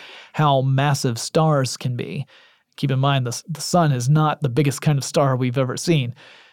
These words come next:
So it's the most plentiful stuff. It's essentially an ionized gas, meaning it has free roaming part-, uh, electrons and nuclei inside of it.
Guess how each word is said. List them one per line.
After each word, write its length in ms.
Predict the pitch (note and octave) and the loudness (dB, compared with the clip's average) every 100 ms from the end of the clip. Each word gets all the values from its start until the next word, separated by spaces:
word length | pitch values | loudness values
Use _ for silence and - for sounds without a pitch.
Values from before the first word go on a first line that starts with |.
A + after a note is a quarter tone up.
| _ | _
So 600 | - F3 D#3 D3+ D3+ D3 _ _ _ _ _ _ | -2 2 4 4 2 0 _ _ _ _ _ _
it's 120 | D#3+ - | -4 0
the 60 | |
most 240 | F#3+ A#3 - | 2 2 2
plentiful 360 | G#3+ F#3+ E3 | 2 4 2
stuff. 580 | - - D3 C#3 - - _ | 2 2 2 2 -4 -20 _
It's 320 | - D3 - - - | -2 -2 -2 -10 -10
essentially 460 | E3 A#3 B3 A3+ | -4 0 0 2
an 140 | F#3+ D3 | 2 2
ionized 600 | D3 D#3 D#3 C#3+ C#3 C#3 | 2 2 4 2 0 0
gas, 440 | C#3 C3 B2+ - | 0 2 -2 -2
meaning 260 | D#3 C3+ C3+ | 0 0 -2
it 80 | B2+ | -2
has 180 | C3 | -4
free 380 | - - E3 E3+ | -6 -2 2 4
roaming 640 | D#3+ D#3 D3+ D3 C#3 C#3 D3+ | 4 4 2 2 0 -2 -2
part-, 340 | D3+ C#3+ D3 | 0 0 0
uh, 200 | D3 C3+ | -2 0
electrons 500 | D3 D3+ D3+ D3 C#3 | 0 0 0 0 0
and 100 | C3 | 0
nuclei 520 | C#3+ D3 D3 C3 B2 | 0 2 2 2 0
inside 320 | A#2+ A#2+ B2 A#2+ | -2 -4 -4 -4
of 80 | |
it. 160 | A#2+ - | -4 -8